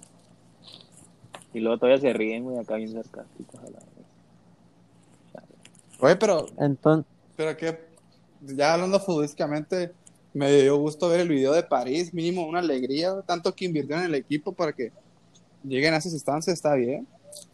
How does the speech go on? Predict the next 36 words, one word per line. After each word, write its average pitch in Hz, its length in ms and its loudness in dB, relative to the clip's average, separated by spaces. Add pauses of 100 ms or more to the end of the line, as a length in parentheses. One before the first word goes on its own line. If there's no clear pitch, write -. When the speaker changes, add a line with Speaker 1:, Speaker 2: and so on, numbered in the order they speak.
(100)
Speaker 2:
que 143 60 -10
estén 135 160 -2
felices. 143 340 2
Speaker 3:
No 123 120 -2
como 143 240 4
el 127 80 2
Ma-, 123 160 -2 (300)
no 135 180 0
como 147 160 4
el 135 60 4
Manchester 127 440 -2
City, 135 380 0
que 123 180 -10 (180)
Speaker 2:
Sí. 180 400 -6 (920)
Speaker 3:
más, 135 240 6 (1040)
más 139 240 4
de 160 80 6
ochocientos 147 560 0
millones 147 640 2
gastados 131 460 4
en 147 120 -2
fichajes 135 560 -2
y, - 1040 -20
Speaker 2:
Ni, 139 360 0
Speaker 3:
y - 40 6
no 131 120 6
Speaker 2:
ni 135 60 10
Speaker 3:
llegar 147 240 12
Speaker 2:
de- 151 40 6
Speaker 3:
ni 165 60 8
a 160 80 8
una 151 240 4
semifinal. 156 720 2 (1000)
Speaker 2:
Ya 127 160 4
sé, 127 340 2
güey. 156 220 0